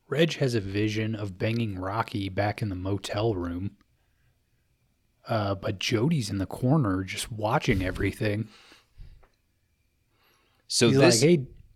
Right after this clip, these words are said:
Speaker 2: this is Reggie dreaming he's boning Rocky, and then J-, Jody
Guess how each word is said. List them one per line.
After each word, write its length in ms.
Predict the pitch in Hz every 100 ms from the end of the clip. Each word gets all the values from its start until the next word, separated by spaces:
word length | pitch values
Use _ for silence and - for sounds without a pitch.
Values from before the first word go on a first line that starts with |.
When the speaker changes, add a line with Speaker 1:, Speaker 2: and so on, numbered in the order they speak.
| _ - -
Speaker 2:
this 240 | 170 180
is 160 | 185 104
Reggie 440 | 107 120 117 113
dreaming 640 | 87 87 98 113 104 95
he's 180 | 92 92
boning 440 | - 101 101 92 80
Rocky, 580 | 87 90 - 90 80
and 160 | - 85
then 160 | 82 78
J-, 200 | - - _ _ _ _ _ _ - -
Jody 560 | - 107 101 95 -